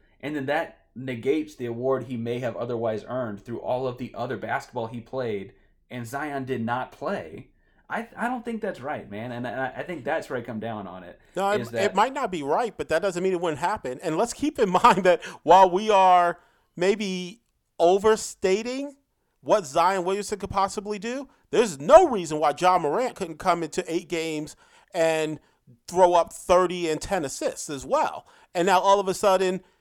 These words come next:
Speaker 2: his team gets the eight seed and he wins Rookie of the Year. Because remember, the thesis statement says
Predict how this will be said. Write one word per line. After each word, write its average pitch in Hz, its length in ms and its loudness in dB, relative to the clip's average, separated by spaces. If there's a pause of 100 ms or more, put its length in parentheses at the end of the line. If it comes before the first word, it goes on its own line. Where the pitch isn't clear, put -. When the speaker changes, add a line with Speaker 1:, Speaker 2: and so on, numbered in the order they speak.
(400)
Speaker 2:
his 196 280 0
team 202 220 -2
gets 196 220 -4
the 180 120 -2
eight 294 180 -4
seed 196 240 -6
and 156 100 -2
he 196 140 -8
wins 185 240 -2
Rookie 175 280 -4
of 160 80 -2
the 175 80 -8
Year. 240 300 -4 (140)
Because 190 180 0
remember, 262 320 -2
the 160 80 -10
thesis 294 360 -4
statement 254 380 0
says 247 520 -2